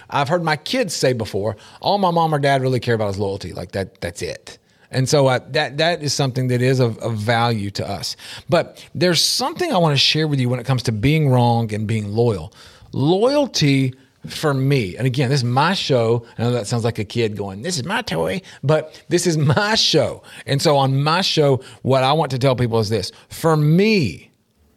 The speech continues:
loyalty means this, and I'm just gonna look at Clayton just as a, in our, in our language here, we'll call it an avatar. You know, somebody that I'm talking to,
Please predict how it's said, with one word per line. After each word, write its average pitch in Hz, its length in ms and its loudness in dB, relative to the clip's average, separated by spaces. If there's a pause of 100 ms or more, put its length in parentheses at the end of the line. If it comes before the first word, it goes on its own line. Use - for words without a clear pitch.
(440)
loyalty 196 800 4
means 156 320 0
this, - 380 -2
and 127 100 -4
I'm 185 100 0
just 190 120 -6
gonna 196 140 2
look 156 220 2
at 110 120 -4
Clayton 139 420 -2
just 139 260 -4
as 123 260 -2
a, 101 160 -6 (280)
in 123 260 2
our, 135 260 2
in 123 100 -4
our 135 220 2
language 135 460 0
here, 135 200 0
we'll 123 100 -2
call 123 260 -2
it - 20 -4
an 113 80 -6
avatar. 101 540 -4
You 107 60 -10
know, 117 100 -4
somebody 143 320 2
that 135 80 0
I'm 131 100 -4
talking 127 360 -2
to, 127 280 2